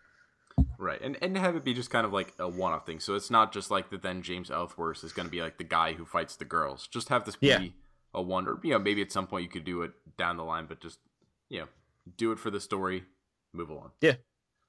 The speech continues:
Speaker 1: Uh, but then you've got, you've got Naomi, who I thought looked pretty damn good holding herself,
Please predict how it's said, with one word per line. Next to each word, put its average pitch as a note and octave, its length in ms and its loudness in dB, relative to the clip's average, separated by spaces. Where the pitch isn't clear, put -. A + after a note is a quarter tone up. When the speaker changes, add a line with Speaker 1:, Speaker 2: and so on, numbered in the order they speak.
Speaker 1:
Uh, F#2+ 160 -2
but F#2+ 140 -6
then B2 120 0
you've A2 160 -4
got, F#2 160 -2
you've G2+ 200 -4
got F2+ 160 -4
Naomi, G2 420 -2
who G2+ 140 0
I G2 100 4
thought G2 200 4
looked F#2+ 200 -8
pretty G#2 180 0
damn G2 240 -2
good F#2+ 220 -2
holding F2+ 240 -4
herself, F2 500 -4